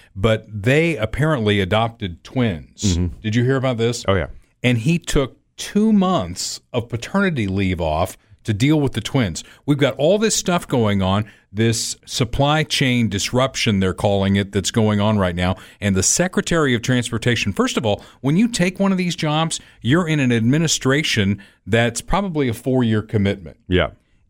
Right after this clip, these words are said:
Speaker 1: And you're gonna take two months off for paternity
Speaker 2: Yeah.
Speaker 1: leave.
Speaker 2: Yeah, and it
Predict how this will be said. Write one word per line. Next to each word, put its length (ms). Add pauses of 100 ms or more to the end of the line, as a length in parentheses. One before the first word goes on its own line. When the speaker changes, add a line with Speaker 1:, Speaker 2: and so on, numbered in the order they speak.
Speaker 1:
And 160
you're 120
gonna 180
take 400
two 200
months 440
off 360 (460)
for 360
paternity 760
Speaker 2:
Yeah. 300
Speaker 1:
leave. 340 (200)
Speaker 2:
Yeah, 180
and 300
it 260